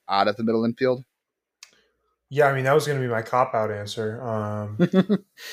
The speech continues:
Speaker 2: since he's already basically
Speaker 1: Gotta think
Speaker 2: doing
Speaker 1: harder.
Speaker 2: that. Yeah, um, yeah, I don't know. That's a, that's a really tough one. I mean, obviously, yeah, there's a lot, and,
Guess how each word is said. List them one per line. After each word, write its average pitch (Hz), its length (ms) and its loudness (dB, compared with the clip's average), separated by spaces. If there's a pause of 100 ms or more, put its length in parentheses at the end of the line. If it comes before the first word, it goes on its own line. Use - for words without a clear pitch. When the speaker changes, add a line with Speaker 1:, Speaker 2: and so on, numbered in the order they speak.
(580)
Speaker 2:
since - 240 -6
he's 117 160 0
already 113 240 6
basically 110 400 2
Speaker 1:
Gotta 123 60 0
think 113 100 2
Speaker 2:
doing - 20 4
Speaker 1:
harder. 127 320 2
Speaker 2:
that. - 80 -14 (460)
Yeah, 123 460 2
um, 202 560 -2 (580)
yeah, 165 140 2
I 175 40 2
don't 151 100 0
know. 156 80 2
That's 165 200 2
a, 208 60 2 (120)
that's 165 180 -4
a 240 40 -2
really 233 180 0
tough 196 280 0
one. 131 160 -2
I 117 80 -2
mean, 120 300 -6 (920)
obviously, 160 340 2
yeah, 151 200 4
there's 135 180 2
a 127 60 2
lot, 139 420 4
and, 127 440 -2